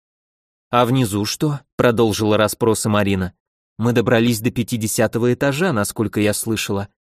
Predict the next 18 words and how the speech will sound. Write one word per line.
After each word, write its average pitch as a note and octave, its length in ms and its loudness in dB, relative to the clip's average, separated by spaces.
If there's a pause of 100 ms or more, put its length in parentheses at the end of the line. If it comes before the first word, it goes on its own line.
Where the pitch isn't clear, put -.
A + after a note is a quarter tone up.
(200)
Но A2+ 100 2
ведь A#2 220 0
можно F#3 320 2
же D#3+ 120 0
спуститься D3 600 -2
ниже. A#2+ 360 -4 (460)
Посмотреть, E3+ 640 2
сколько E3+ 460 2
вообще D3+ 460 2
этажей A#2 400 0
в E2+ 80 -8
бездне. F#2 460 -4 (680)
Ничего D3+ 560 0
там A2 260 2
нет, G2 360 -2
в - 100 -18
прямом E3 340 2
смысле. A2 600 -4